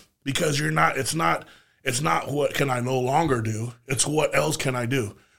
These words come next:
What else can I do better? I, I think it's like, you just have to have a, just a very optor-, you know, just optimistic approach to what you do instead of this "woe is me." Because I, I look at it,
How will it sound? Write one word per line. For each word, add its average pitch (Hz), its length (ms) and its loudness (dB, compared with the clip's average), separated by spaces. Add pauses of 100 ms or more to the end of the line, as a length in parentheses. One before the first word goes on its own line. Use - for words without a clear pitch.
What 165 220 -2
else 156 180 4
can 156 160 2
I 131 120 2
do 120 180 0
better? 110 460 0 (100)
I, 131 60 4
I 151 200 4
think 180 240 2
it's 165 180 2
like, 151 240 2 (320)
you 135 120 -4
just 156 200 2
have 147 160 0
to 131 100 -4
have 143 240 2
a, 123 60 0
just 117 300 0
a 110 100 -2
very 123 680 0 (840)
optor-, 123 540 4
you 127 160 -2
know, 117 240 0
just 123 440 2 (360)
optimistic 131 960 2 (360)
approach - 720 2 (560)
to 131 120 2
what 127 300 4
you 110 100 -6
do 139 240 2
instead 120 300 2
of 117 120 0
this 110 220 2
"woe 120 260 2
is 110 140 -4
me." 120 280 -6 (380)
Because 151 480 2 (260)
I, 185 280 4
I 135 200 0
look 123 260 -2
at 117 100 -2
it, 117 180 -6